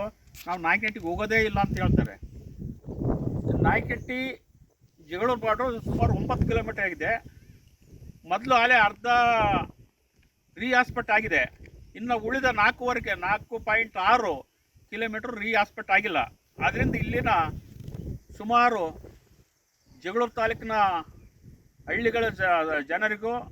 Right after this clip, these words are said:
ಮತ್ತು ನಮ್ಮ ನಾಲ್ಕೈದು ಹಳ್ಳಿಗಳು ಬಹಳ ತೊಂದರೆ ಆಗ್ತಿದೆ. ಅದರಿಂದ ದಯವಿಟ್ಟು ಇಂದಿನ ಭಾಳ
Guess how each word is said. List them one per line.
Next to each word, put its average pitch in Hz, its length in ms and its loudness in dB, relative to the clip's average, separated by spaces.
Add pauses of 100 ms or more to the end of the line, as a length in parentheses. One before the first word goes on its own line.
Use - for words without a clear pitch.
(120)
ಮತ್ತು 185 260 -10
ನಮ್ಮ 196 260 -4 (800)
ನಾಲ್ಕೈದು 233 440 2
ಹಳ್ಳಿಗಳು 220 400 2 (800)
ಬಹಳ 214 280 4
ತೊಂದರೆ 214 340 0
ಆಗ್ತಿದೆ. 208 360 0 (540)
ಅದರಿಂದ 240 320 -2 (120)
ದಯವಿಟ್ಟು 202 480 -2
ಇಂದಿನ 247 380 -2 (520)
ಭಾಳ 202 380 6